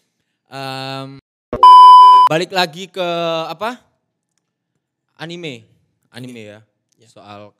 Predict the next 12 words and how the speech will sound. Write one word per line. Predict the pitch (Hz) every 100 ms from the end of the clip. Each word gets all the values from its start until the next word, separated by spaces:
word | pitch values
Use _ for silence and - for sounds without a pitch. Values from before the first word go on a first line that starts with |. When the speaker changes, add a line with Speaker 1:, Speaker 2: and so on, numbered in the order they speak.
| _ _ _
Speaker 1:
anime | _ 104 101 101 98 90
ya. | 98 _ _ _ _ _ _ _ _
Em, | 110 107 104 98 _ _ _ _ _
Alif | 127 147
pernah | 131 127
nggak | 113 95
sih | 104 104 104
nonton | 110 113 117
anime | 113 113 110 123
yang | 120
benar-benar | 110 107 101 104 107 110 104
kayak | 104 101 98